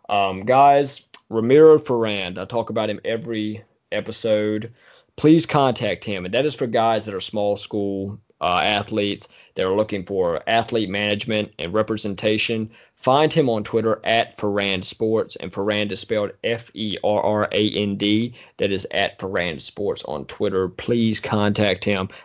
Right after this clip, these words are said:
I look to be having him on for an interview. He told me he would love to come on the T S R podcast,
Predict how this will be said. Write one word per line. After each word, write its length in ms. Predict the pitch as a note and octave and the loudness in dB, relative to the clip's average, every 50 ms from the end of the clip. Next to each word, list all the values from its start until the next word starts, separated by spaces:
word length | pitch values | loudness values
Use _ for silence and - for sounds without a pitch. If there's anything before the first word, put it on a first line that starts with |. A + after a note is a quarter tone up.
| - | -6
I 160 | - - F2 | -2 0 0
look 220 | F2+ G2+ G#2+ - - | 2 2 0 0 -2
to 60 | G#2 | -4
be 120 | G#2 G#2 | -4 -4
having 260 | F#2+ G2 G2 F#2+ G2 F#2 | -2 -2 -4 -4 -4 -8
him 220 | F2 F#2 F#2+ C#2 | -8 -10 -8 -6
on 340 | C#2+ F#2 F2+ F#2 F2+ F2 - - | -6 -6 -6 -6 -6 -8 -10 -10
for 160 | F2+ E2 C#2 | -8 -8 -8
an 60 | C2+ | -8
interview. 520 | - - A#2 A#2 A2 G#2 G#2+ G#2+ G#2 G#2 G2+ | -6 -6 -4 -2 -2 -2 0 0 0 0 -2
He 160 | G#2 - G#2 | -4 -6 -10
told 240 | - - G2+ G2 F#2 | -4 -2 0 0 0
me 60 | F2+ | 0
he 100 | E2 E2+ | -2 -4
would 160 | D#2 - - | -6 -4 0
love 180 | E2+ E2+ F2 D#2 | 0 0 0 0
to 60 | - | -4
come 220 | - - D2+ C#2 | -4 -4 -2 0
on 280 | D#2+ F2 F2+ F#2 F2 D#2 | 0 2 2 2 0 -2
the 60 | D2 D#2+ | -4 -4
T 180 | - D#2+ D2+ | -4 -4 -2
S 120 | C#2 - - | -2 -2 -2
R 120 | D2 - | -4 -4
podcast, 680 | - - G2+ G2+ G2+ G2+ - - G#2+ G2 G2 G2 G2+ | -2 0 0 0 0 0 0 0 2 2 2 0 -4